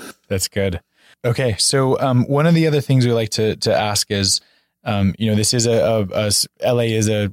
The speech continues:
supportive community. Um, so what, what ask would you have, uh, of the tech ecosystem for folks who are listening to the show? They wanna, you know, they're interested in you guys and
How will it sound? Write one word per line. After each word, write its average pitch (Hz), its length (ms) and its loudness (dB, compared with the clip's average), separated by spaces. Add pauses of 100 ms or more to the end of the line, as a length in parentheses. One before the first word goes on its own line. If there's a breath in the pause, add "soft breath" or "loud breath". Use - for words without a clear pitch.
supportive 107 560 -2
community. 101 600 -2
Um, 104 220 -2
so 113 160 0
what, 120 320 2
what 135 320 -2
ask 117 320 -2
would 101 180 -4
you 104 180 2
have, 90 380 -4 (440)
uh, 98 280 -2
of 104 180 -2
the 101 80 -2
tech 95 280 -6
ecosystem 92 640 -6
for 101 120 -4
folks 120 240 -2
who 117 80 -2
are 107 80 2
listening 107 320 0
to 101 40 0
the 101 80 0
show? 104 280 -2
They 98 100 0
wanna, 98 400 -2
you 101 60 -4
know, 98 80 -2
they're 92 120 -2
interested 101 480 -2
in 95 400 -2
you 104 220 0
guys 98 400 -2
and 95 320 -2